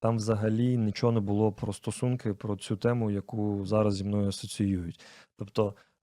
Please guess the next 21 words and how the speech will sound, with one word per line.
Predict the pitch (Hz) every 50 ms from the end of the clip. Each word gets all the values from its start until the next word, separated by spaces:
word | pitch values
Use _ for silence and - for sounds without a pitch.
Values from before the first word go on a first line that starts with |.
| _ -
е, | 113 104 101 98 98 98 98 98 101 - - - - - - - 131
ми | 127 110 110 113 113 113 127 131 120
створювали | - - - 120 120 127 123 117 113 110 107 104
перші, | 95 - - 113 110 107 - - 110
можливо, | 101 104 98 101 107 110 104 101 98
там | 92 - 101 98 98
десь | 95 101 98 - -
місяці | 113 107 - - 104 95 - 107
чотири-п'ять, | 95 - - 98 - 117 110 107 104 92 - 101 104 117 135 143 - -
ми | 110 101
говорили | 98 104 95 101 104 107 107 101 98 95
про | 92 - - 107 101 98
фінансову | - - 104 107 110 113 - 117 117 120
грамотність, | 117 123 127 131 127 123 - 135 127 120
про | - 110 107
бізнес, | 104 107 120 123 117 120 123 -
про | - 113 110
покликання, | 104 - 110 - - 120 127 127 - 127 120 123 127 127 127 - - - - - - _ _
про | - 110 110 110 110 110
там | 110 - 110 110 113 113 113
війну, | 104 104 107 113 117 117 117 120 131 135 135 131 127